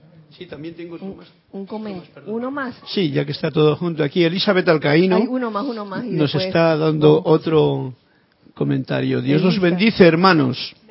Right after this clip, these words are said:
Speaker 2: Bendiciones, Elizabeth.
Speaker 1: Muchas veces a uno le sucede que tiene un plan y por cosas de la vida a uno se le presenta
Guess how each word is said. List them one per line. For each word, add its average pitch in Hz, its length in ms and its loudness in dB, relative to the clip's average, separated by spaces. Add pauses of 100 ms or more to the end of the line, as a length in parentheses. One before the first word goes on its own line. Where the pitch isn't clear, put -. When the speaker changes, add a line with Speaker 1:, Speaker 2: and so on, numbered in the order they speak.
(1040)
Speaker 2:
Bendiciones, 302 720 2
Elizabeth. 240 800 -2
Speaker 1:
Muchas 214 340 4
veces 214 380 4
a 175 80 2
uno 208 200 4
le 196 100 4
sucede 185 440 0
que 180 100 0
tiene 160 240 0
un 160 200 -2
plan 123 540 -4 (640)
y 165 100 -10
por 139 280 -4
cosas 156 340 -4
de 185 120 4
la 147 120 2
vida 165 380 -2 (280)
a 135 120 0
uno 202 220 4
se 175 200 -2
le 147 160 2
presenta 175 1200 -4